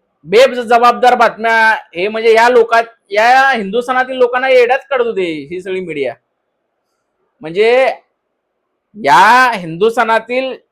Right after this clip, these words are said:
दीडशे करोड लोकांना वेड्यात काढायचा धंदा या लोकांनी केलेला पंधरा दिवसामध्ये आणि फक्त आणि फक्त मोदीजी वाह वाह करणे एवढाच उद्योग या लोकांनी केलेला आहे. अरे, आपले आर्मी तिथे गेले, त्यांनी हल्ला चढवला पाकिस्तानच्या त्या आतंकवादी अड्ड्यांवर. होय, लाहोरपर्यंतही गेले होते आपली आर्मी, त्यांचा अभिमान आहे मला.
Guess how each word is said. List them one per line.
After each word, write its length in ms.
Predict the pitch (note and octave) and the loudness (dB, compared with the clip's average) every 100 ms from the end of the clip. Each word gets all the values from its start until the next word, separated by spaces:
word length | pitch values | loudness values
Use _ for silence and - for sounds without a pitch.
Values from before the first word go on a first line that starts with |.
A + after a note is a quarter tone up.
| _ | _
दीडशे 480 | C#3+ G3+ B3+ C#4+ D#4+ | -10 -4 -4 -2 0
करोड 340 | C#4+ C#4+ C#4+ | 2 2 4
लोकांना 460 | A#3+ A#3 G#3+ G#3 F3 - - | 2 2 0 0 -2 -6 -8
वेड्यात 300 | F3 G#3+ C#4 | -2 0 0
काढायचा 340 | C4 B3 B3+ | 0 0 0
धंदा 300 | A#3+ G#3+ G#3+ | 0 0 2
या 60 | A3+ | 4
लोकांनी 320 | A3+ G3 G#3+ | 2 -2 -6
केलेला 300 | G3+ F#3 F#3 | -6 -4 -2
पंधरा 300 | F3+ D#3+ D#3 | -4 -6 -8
दिवसामध्ये 560 | D#3 C3+ C3 A#2+ - _ | -10 -12 -14 -14 -20 _
आणि 140 | D3+ F#3+ | -14 -6
फक्त 200 | A3+ A3 | -6 -4
आणि 140 | A#3+ A#3 | -6 -8
फक्त 180 | A3+ A3 | -10 -10
मोदीजी 380 | A3+ G3+ G#3 A3 | -8 -8 -6 -2
वाह 180 | G#3+ E3+ | 0 2
वाह 160 | F3+ | 0
करणे 440 | F3+ E3+ E3+ C#3 _ | -2 -6 -8 -12 _
एवढाच 260 | D#3 F3+ G3+ | -4 -4 -4
उद्योग 280 | F3 F3 | -6 -6
या 80 | F3+ | -4
लोकांनी 300 | E3 D3+ D3+ | -4 -6 -10
केलेला 300 | C#3 B2 A#2 | -12 -14 -14
आहे. 120 | B2 _ _ _ | -18 _ _ _
अरे, 140 | E3+ | -2
आपले 280 | A3+ G#3+ A3 | 0 0 0
आर्मी 300 | G#3+ F#3+ G#3 | 0 0 -2
तिथे 240 | G#3 G3 G3+ | -8 -6 -6
गेले, 380 | G3 F3+ F#3+ G#3 A3 _ _ _ _ _ _ | -4 -4 -6 -8 -16 _ _ _ _ _ _
त्यांनी 180 | D#3+ F3+ | -8 -4
हल्ला 280 | F3 D#3 G3 | -4 0 0
चढवला 340 | G3 F#3 F#3 | 0 0 0
पाकिस्तानच्या 560 | F3 E3 F3 E3 F3+ F3+ | -2 -4 -8 -8 -2 0
त्या 100 | F3+ | 0
आतंकवादी 420 | D3+ F3+ F3 E3+ | 0 -2 -4 -2
अड्ड्यांवर. 560 | D#3+ C3 D3+ D#3 C#3 B2+ - _ _ _ _ _ _ _ - | -4 -4 -6 -6 -10 -12 -16 _ _ _ _ _ _ _ 0
होय, 160 | A3 | 0
लाहोरपर्यंतही 720 | A3+ F#3 G3+ B3 A#3+ B3 A#3+ A#3+ | 4 4 4 4 2 0 -2 -2
गेले 180 | A3+ | 0
होते 140 | G3+ F#3+ | 0 -2
आपली 200 | F3 E3 | -2 -2
आर्मी, 240 | D3+ D3 | -2 -4
त्यांचा 260 | C3+ E3+ F3+ | -10 -4 -2
अभिमान 360 | F#3 F#3+ G#3 | -2 -6 -8
आहे 80 | F#3 | -8
मला. 180 | C#3 A2+ | -12 -16